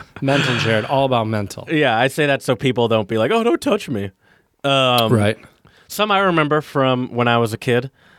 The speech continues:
Speaker 1: Uh, the Boogeyman. That's just a
Speaker 2: Yep.
Speaker 1: generic monster.
Speaker 2: Yep.
Speaker 1: Found, I found out that it's, uh, it's pretty popular in a lot of cultures. You know, they have different names for wherever you go.
Speaker 2: Right.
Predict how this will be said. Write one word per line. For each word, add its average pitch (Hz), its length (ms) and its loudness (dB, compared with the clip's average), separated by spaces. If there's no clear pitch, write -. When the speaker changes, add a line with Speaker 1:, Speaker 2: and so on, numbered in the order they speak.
Speaker 1:
Uh, 131 560 2
the 123 100 -4
Boogeyman. 156 680 0
That's 135 220 -2
just 135 160 -2
a 113 40 4
Speaker 2:
Yep. 120 100 4
Speaker 1:
generic 127 520 0
monster. 127 600 -2
Speaker 2:
Yep. 117 200 -6
Speaker 1:
Found, 170 240 0
I 151 160 0
found 160 260 0
out 156 200 0
that 143 180 0
it's, 135 240 -2
uh, 135 180 2
it's 135 140 -4
pretty 196 180 0
popular 156 380 0
in 131 40 -4
a 120 60 2
lot 120 180 2
of 104 80 -6
cultures. 113 320 -4
You 135 80 0
know, 131 60 2
they 131 80 4
have 127 80 2
different 107 280 -2
names 101 180 -8
for 110 180 -4
wherever 101 260 -2
you 101 80 -2
go. 98 220 -2
Speaker 2:
Right. 101 260 2